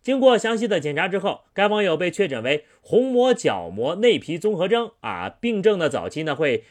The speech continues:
并发角膜水肿、视力模糊的症状。约一半的患者呢，后期会发生青光眼，严重者甚至会有失明的风险。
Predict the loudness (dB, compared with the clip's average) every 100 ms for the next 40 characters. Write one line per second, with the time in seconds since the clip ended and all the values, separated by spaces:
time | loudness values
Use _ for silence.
0 | _ -2 -2 0 0 0 -4 -4 -6 -2
1 | -2 -2 -6 _ _ -4 -2 -2 -4 -4
2 | -4 -6 -6 -8 -12 -14 _ _ _ 2
3 | 4 4 2 2 2 -2 -2 -4 -4 -4
4 | -4 -2 -4 -2 -4 -6 -6 -4 -2 -4
5 | -8 _ _ 0 0 2 0 -2 -6 -12
6 | 2 4 4 0 -2 -2 -4 -12 -4 -2
7 | -2 -4 -8 -8 -10 -12